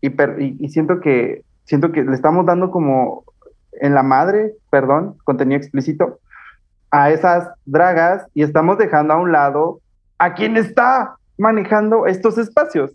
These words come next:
Entonces, eh, sí es como súper importante eso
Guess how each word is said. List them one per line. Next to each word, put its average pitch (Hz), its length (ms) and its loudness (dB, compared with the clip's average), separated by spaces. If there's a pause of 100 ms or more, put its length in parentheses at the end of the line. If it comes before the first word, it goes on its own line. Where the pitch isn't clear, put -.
Entonces, 170 440 -6 (460)
eh, 151 280 0
sí 185 160 -4
es 190 100 0
como 208 220 0
súper 156 240 0
importante 151 760 -2 (120)
eso 147 420 -2